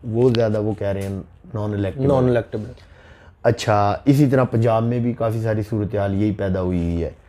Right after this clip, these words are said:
Speaker 1: कि अरकान के ग्रुप बन गए हैं। तो एक, एक दो तो ग्रुप सीरियस बने हुए हैं, तो वो अपने मौक़िफ़ से हटने को तैयार नहीं है, तो जो ख़ासा प्रॉब्लम भी क्रिएट कर सकते हैं। लेकिन उसमें अठारहवीं तरमीम को भी मद्देनज़र रखा जाए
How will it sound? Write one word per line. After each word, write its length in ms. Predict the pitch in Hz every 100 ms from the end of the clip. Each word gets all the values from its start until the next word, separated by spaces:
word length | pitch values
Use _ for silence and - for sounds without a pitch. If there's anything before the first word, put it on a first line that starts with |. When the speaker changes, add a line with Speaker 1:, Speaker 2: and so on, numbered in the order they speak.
| - - - -
Speaker 1:
कि 200 | 120 113
अरकान 580 | - 117 113 104 110 110
के 100 | 104
ग्रुप 240 | 98 113
बन 280 | 104 104 101
गए 160 | 101 95
हैं। 260 | 90 85 - - - - -
तो 640 | 110 113 110 107 101 98 -
एक, 260 | 127 131 131 -
एक 220 | 135 123
दो 140 | 123 120
तो 100 | 117
ग्रुप 260 | 117 113
सीरियस 440 | 113 117 120 156 143
बने 220 | 120 110
हुए 200 | 104 98
हैं, 140 | 90 - - -
तो 60 | 104
वो 320 | 113 120 110
अपने 220 | 117 113
मौक़िफ़ 420 | 110 104 101 101
से 120 | -
हटने 280 | 104 98 98
को 120 | 92
तैयार 280 | 90 95 82
नहीं 160 | 82 78
है, 240 | 73 - - - -
तो 60 | 139
जो 160 | 127
ख़ासा 440 | 139 131 120 117 120 - - - - _ -
प्रॉब्लम 280 | - 135 131
भी 180 | 131 123
क्रिएट 320 | 107 101 87
कर 140 | 92 85
सकते 280 | - 131
हैं। 80 | 160
लेकिन 280 | 180 131 139
उसमें 280 | 135 131 131
अठारहवीं 400 | 113 117 139 143
तरमीम 400 | 120 107 110 113
को 120 | 117
भी 100 | 117
मद्देनज़र 500 | 113 98 95 98 95
रखा 260 | 87 80 87
जाए 180 | 95